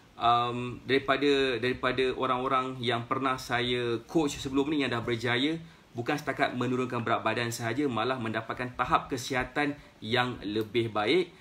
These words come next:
dan juga yang tahap, tahap, uh, bentuk badan yang lebih baik. Okey, kepada mereka yang mungkin rasa sharing yang saya nak bagi ni akan memberi lebih manfaat kepada orang lain, bolehlah tekan button share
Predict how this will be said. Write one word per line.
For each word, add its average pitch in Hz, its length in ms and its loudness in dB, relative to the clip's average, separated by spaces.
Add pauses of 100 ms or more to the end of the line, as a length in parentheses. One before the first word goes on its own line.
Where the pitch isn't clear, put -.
(140)
dan 117 160 -2
juga 120 400 0
yang 117 160 -4
tahap, 131 480 -2
tahap, 127 480 0
uh, 110 240 0 (160)
bentuk 135 400 2
badan 123 320 0
yang 120 80 -2
lebih 117 160 2
baik. 110 240 0 (320)
Okey, 117 160 -2
kepada 127 400 0
mereka 135 320 2
yang 123 240 2
mungkin 127 400 0
rasa 123 480 0
sharing 131 560 0
yang 117 40 -4
saya 117 200 -2
nak 110 80 -4
bagi 120 240 -2
ni 131 80 -2
akan 123 400 -2
memberi 117 560 -2
lebih 120 480 0 (240)
manfaat 127 560 0
kepada 123 240 -2
orang 123 320 0
lain, 156 200 2 (460)
bolehlah 160 680 2
tekan 170 480 0
button 131 320 -2
share 123 360 -4